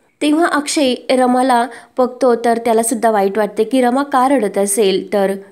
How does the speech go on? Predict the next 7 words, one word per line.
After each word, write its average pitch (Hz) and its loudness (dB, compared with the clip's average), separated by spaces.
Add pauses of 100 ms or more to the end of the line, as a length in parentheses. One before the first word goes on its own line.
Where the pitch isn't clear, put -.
(320)
आणि 320 2
रमाला 302 2
रडताना 254 0 (100)
बघून 240 0 (100)
अक्षय 240 -2
मात्र 240 -2
लगेच 208 0